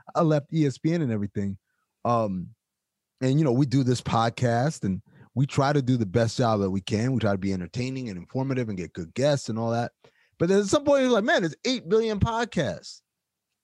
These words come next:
Like, what, are we doing anything right? Are we doing anything wrong? Like, what, what is it? What's the separator? Will,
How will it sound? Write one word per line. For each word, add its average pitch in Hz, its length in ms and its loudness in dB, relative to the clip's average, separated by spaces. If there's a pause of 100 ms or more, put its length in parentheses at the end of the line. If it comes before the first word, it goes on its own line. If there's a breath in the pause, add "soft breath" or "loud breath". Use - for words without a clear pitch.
(140)
Like, 123 180 0 (380)
what, 147 220 0 (120)
are 113 100 0
we 110 140 -2
doing 170 260 0
anything 180 260 0
right? 185 300 2
Are - 100 2
we 117 80 0
doing 147 220 2
anything 156 320 0
wrong? 190 360 2
Like, 131 180 0
what, 139 200 0 (540)
what 160 280 2
is 247 220 2
it? 120 120 0
What's 151 220 -2
the 165 60 -6
separator? 165 720 0
Will, 131 240 0